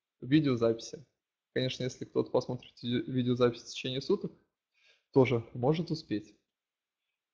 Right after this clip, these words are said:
Вот. Ну и такую скидочку мы даём на всех наших вебинарах. На каждом вебинаре мы озвучиваем какую-то новую информацию, разбираем новые партии, новые игровые сюжеты.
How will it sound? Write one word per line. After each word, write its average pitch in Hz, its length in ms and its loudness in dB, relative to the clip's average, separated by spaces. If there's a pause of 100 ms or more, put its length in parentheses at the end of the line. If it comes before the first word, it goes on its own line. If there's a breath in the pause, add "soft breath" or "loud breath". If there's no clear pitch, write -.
(120)
Вот. - 380 -4
Ну 185 200 4
и 202 40 4
такую 170 300 8
скидочку 170 420 0
мы 156 120 2
даём 143 280 8
на 135 100 2
всех 123 260 -2
наших 117 280 -4
вебинарах. 160 800 0
На 139 160 2
каждом 147 380 6
вебинаре 127 420 4
мы 123 160 0
озвучиваем 123 480 -2
какую-то 117 360 -8
новую 175 340 2
информацию, 147 920 2
разбираем 127 540 4
новые 120 300 2
партии, 165 480 -2
новые 120 420 -2
игровые 117 380 0
сюжеты. 185 540 -2